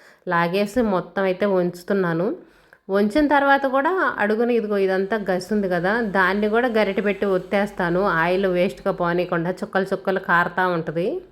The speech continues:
మన ఆడవాళ్ళం మాత్రం ఈ కొంచెం కూడా వేస్ట్‌గా పోనీయమనుకోండి, పొదుపు చేయాలంటే అసలు మన తర్వాత ఎవరైనా. ఇంక ఇదిగో ఇప్పుడు ప్లేట్లో ఆయిల్ ఉంది కదా,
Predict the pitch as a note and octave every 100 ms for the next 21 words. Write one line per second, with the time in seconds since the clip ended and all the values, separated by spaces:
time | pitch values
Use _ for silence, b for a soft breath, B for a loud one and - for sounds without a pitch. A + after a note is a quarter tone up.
0 | _ _ G3+ F#3 E3+ D#3+ E3+ B3 C#4+ C#4+
1 | C4 A3 A3 G3+ F#3+ F#3 F#3 - - E3
2 | - F3 E3+ F3+ F#3+ E3 F3 B3+ B3 -
3 | G#3 G#3 G#3 F#3 F#3 G3+ G3 F3+ F3+ F3+
4 | F3 F3 - E3 E3+ G3+ B3 A#3 A3 G#3+
5 | G#3+ A#3 G#3 F3+ D#3+ D3+ D#3 F3+ F#3 F#3
6 | F#3 D#3 E3 E3 D3+ F3+ E4+ B B B
7 | B G#3 G#3+ A#3 G#3 G3 - G#3 G#3+ G3+
8 | G#3+ A#3+ A#3 A3 A3 A3 G3 G3+ G#3 F#3+
9 | F3+ E3+